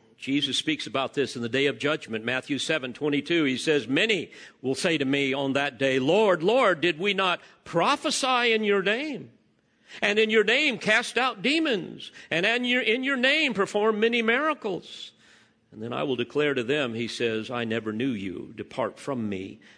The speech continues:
you who practice lawlessness.'" So friends, rather than being distracted and deceived by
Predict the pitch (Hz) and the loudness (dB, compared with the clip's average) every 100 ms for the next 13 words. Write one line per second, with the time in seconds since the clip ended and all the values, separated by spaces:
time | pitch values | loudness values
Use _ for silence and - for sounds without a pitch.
0 | _ _ - 117 117 117 113 117 110 110 | _ _ -8 -4 -2 -4 -6 -4 -4 -6
1 | 131 113 - 98 95 - 101 98 95 98 | -6 -6 -8 -10 -10 -10 -6 -4 -6 -8
2 | - - - - - - - _ _ _ | -10 -12 -12 -20 -20 -20 -20 _ _ _
3 | _ _ _ _ _ _ _ _ _ _ | _ _ _ _ _ _ _ _ _ _
4 | - 160 - 226 214 190 226 269 208 180 | -4 -2 2 2 2 0 0 0 0 2
5 | 170 170 147 131 - - 180 202 208 - | 2 2 0 -2 -2 -4 -2 -2 -2 0
6 | 185 156 139 151 127 127 - - 196 151 | 2 2 -2 -6 -4 -4 -4 -2 0 2
7 | 113 95 120 135 143 135 | 0 -4 -4 -2 0 -2